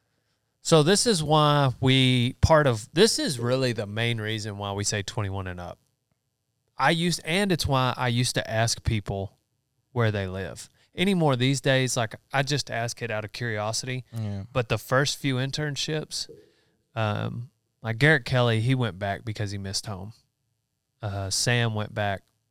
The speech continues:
Speaker 1: Garrett, Garrett Kelly was here for, like, four months, though.
Speaker 2: Yeah.
Speaker 1: And then he went back 'cause he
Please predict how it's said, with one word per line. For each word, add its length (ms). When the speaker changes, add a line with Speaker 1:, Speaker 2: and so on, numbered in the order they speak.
Speaker 1:
Garrett, 300
Garrett 280
Kelly 260
was 160
here 140
for, 100
like, 180
four 280
months, 340
though. 240
Speaker 2:
Yeah. 280
Speaker 1:
And 120
then 120
he 80
went 220
back 240
'cause 180
he 180